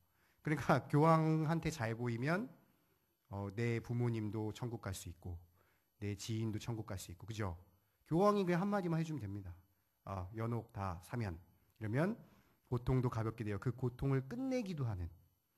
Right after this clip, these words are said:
모든 것을 다 지니고 있는 것이 바로 이 연옥이랍니다. 자, 여기까지 보셨는데 어떻습니까?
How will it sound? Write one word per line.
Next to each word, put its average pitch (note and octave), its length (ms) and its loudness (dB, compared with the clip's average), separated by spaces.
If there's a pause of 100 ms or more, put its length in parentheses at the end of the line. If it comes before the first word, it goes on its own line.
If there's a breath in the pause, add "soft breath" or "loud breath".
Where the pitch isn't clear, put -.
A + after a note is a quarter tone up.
(200)
모든 C#3+ 360 2
것을 C3+ 300 2
다 A2 140 2
지니고 G#2+ 380 -4
있는 G2+ 400 0 (400 loud breath)
것이 B2+ 320 -4
바로 G#2+ 260 -4
이 G#2+ 100 -4
연옥이랍니다. F#2+ 640 -6 (600 soft breath)
자, E2+ 340 -4
여기까지 D3+ 380 2
보셨는데 A#2 680 0 (520 soft breath)
어떻습니까? F#2 760 -4